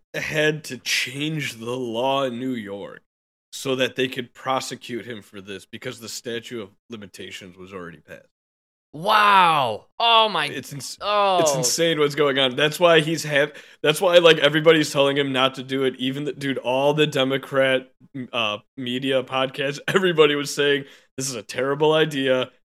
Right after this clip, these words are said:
Speaker 1: They can't believe he's doing this because it just sets such a bad precedent."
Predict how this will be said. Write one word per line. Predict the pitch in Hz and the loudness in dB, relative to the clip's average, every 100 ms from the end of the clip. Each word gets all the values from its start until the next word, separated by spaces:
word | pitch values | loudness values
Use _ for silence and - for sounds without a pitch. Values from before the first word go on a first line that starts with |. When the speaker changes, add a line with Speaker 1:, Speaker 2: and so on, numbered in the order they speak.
| - | -8
Speaker 1:
They | 117 | -8
can't | - 143 131 | -4 -4 -2
believe | 147 143 | -2 -2
he's | 143 135 | -2 -4
doing | 135 127 123 | -2 -2 -2
this | 123 127 - _ _ _ | -4 -6 -8 _ _ _
because | 127 - 135 127 | -8 -2 -2 -2
it | 127 | -6
just | 139 127 - | -4 -4 -2
sets | 147 131 127 | 0 0 -2
such | - - 127 - | -8 -6 -6 -4
a | 123 | -6
bad | - 117 117 - | -4 -6 -6 -8
precedent." | 120 104 98 87 | -10 -10 -12 -16